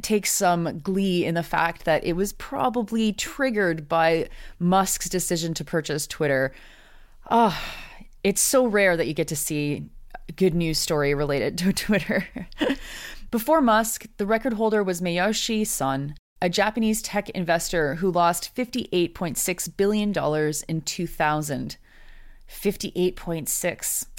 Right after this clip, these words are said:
That's a long way from almost two hundred billion. Musk just rocket shipped himself past Son's record by nearly three times the amount. So congratulations, Elon Musk.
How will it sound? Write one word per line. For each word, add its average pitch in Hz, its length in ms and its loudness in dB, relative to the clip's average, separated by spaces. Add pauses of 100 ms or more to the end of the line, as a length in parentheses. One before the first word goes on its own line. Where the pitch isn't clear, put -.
(140)
That's 214 200 0
a 196 60 4
long 196 420 2
way 202 240 4
from 175 240 0
almost 170 320 0
two 208 160 0
hundred 170 380 -2
billion. 170 400 2 (160)
Musk 214 360 0
just 190 320 0
rocket 233 640 2
shipped - 360 2
himself 190 500 2
past 190 540 0
Son's 185 420 0
record 165 460 0 (360)
by 175 120 0
nearly 180 500 2
three 165 280 -4
times 151 440 -2
the 147 120 -4
amount. 135 460 -2 (520)
So 202 440 4
congratulations, 190 1080 2
Elon 175 340 2
Musk. 180 380 2